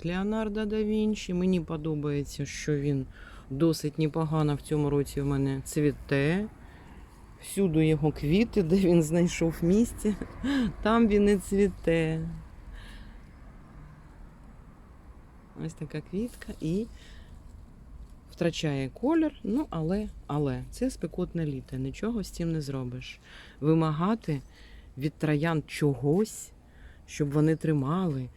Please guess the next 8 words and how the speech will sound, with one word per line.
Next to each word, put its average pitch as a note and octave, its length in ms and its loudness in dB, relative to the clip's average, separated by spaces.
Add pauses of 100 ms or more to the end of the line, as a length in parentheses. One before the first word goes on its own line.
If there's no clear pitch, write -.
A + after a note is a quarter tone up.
(180)
свій D3+ 340 2
колір D3+ 680 2
і D3+ 180 4
не D3+ 160 4
вигорали, D#3 680 2
ну, F#3 340 0
це, C#3+ 260 -2
любі, A#2+ 420 -4